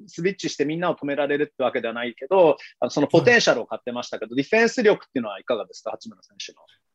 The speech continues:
Speaker 2: ええ、あのー、今、ザックさんおっしゃったように、エヌビーエーのバスケットの中では、そのディフェンスにおけるスイッチ、スイッチングも、守備戦術の中ではすごく大きな意味を持つようになりましたよね。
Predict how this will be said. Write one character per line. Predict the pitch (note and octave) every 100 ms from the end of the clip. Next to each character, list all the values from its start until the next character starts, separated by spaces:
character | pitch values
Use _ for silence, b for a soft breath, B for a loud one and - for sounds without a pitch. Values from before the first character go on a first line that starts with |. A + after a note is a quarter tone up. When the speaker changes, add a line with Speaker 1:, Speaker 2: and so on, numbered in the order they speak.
| _ - G#3+
Speaker 2:
え | D3+
え、 | - -
あ | F3 G3
の | G3+ G3 G3 F#3+ F#3+ F#3+ F3 G3 G3+
ー、 | G#3+
今、 | C4 A3+ G3+ F#3
ザ | E3 F3+
ッ | B3+
ク |
さ | -
ん | A3
お |
っ |
し | F#3
ゃ | G#3
っ |
た | G3
よ | F#3+
う |
に、 | E3 E3 D3+ b b b b _ _ _ _ _ _ G3+
エ |
ヌ | F3+
ビ | A#3
ー |
エ |
ー | C#4
の | A#3
バ | F#3 G3 F3+
ス | -
ケ |
ッ | A#3
ト | - G3+
の | F#3
中 | F3+
で | E3
は、 | E3
そ | E3
の | D#3+ C#3
デ | F3
ィ |
フ | F3
ェ | C#4+ D#4+
ン |
ス | - C#4+ C#4+ C#4+ C4+ C4 B3+ G#3+
に | B3+
お | B3+
け | F#3+ B3+
る | A#3+
ス | - - B3
イ | C#4+
ッ | C#4 -
チ、 | - - F3+ D3+ -
ス | -
イ | A3
ッ | A3+
チ | - - D4
ン |
グ | D4
も、 | D4 C#4+ C4+ C4+ _
守 | C4 - - _ _ - - G#3+ B3
備 |
戦 | - D4+ D4
術 | A3+ -
の | F#3
中 | E3 F3 D#3+
で | D#3
は | C#3+
す | A#2+
ご | G3 F3+
く | E3
大 | D#3+ A3 A3+
き | D#3
な | E3+
意 | G#3+
味 | G#3+
を | D#3+
持 | G3+ C#4+
つ | G#3
よ |
う | D3
に |
な | C3+
り | C3
ま | B2+
し | A#2+
た |
よ | B2+
ね。 | D3 G3+